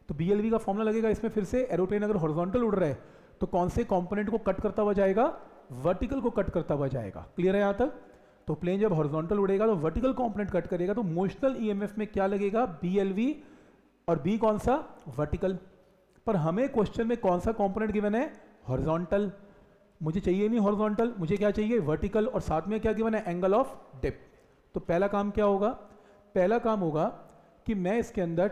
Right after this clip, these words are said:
tan delta is equal to vertical by horizontal component से कौन सा component निकाल लूंगा? Vertical। तो horizontal component and angle of dip से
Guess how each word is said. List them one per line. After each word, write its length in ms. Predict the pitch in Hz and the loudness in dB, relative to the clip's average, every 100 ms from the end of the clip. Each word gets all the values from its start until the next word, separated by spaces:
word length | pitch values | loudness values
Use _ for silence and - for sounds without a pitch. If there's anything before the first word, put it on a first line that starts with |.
| - | 0
tan 260 | 165 170 214 | -2 0 0
delta 280 | 175 170 202 | 0 2 0
is 100 | 196 | 2
equal 180 | 196 190 | 0 0
to 100 | 180 | 0
vertical 360 | 156 151 185 196 | 0 -2 -2 0
by 100 | 214 | 0
horizontal 480 | 147 139 156 160 220 | 0 0 -2 0 -2
component 420 | 190 156 175 180 | -2 -4 -4 -2
से 80 | 214 | -2
कौन 200 | 214 156 | -2 -2
सा 120 | 156 196 | -2 -2
component 360 | 180 170 190 | -2 -2 -2
निकाल 220 | 185 180 175 | -2 -2 -2
लूंगा? 200 | 185 240 302 - - - 123 | 2 0 0 -12 -20 -18 -6
Vertical। 300 | 139 - - 85 - _ _ _ _ _ _ _ _ 139 | -4 -4 -8 -12 -18 _ _ _ _ _ _ _ _ -8
तो 60 | |
horizontal 420 | 123 139 143 185 185 | -6 -6 -2 -2 0
component 420 | 160 156 180 190 | -4 -2 -4 -4
and 180 | 196 170 | -4 -4
angle 260 | 160 190 | 0 0
of 100 | 190 | 0
dip 140 | 190 190 | -2 -2
से 160 | - | -2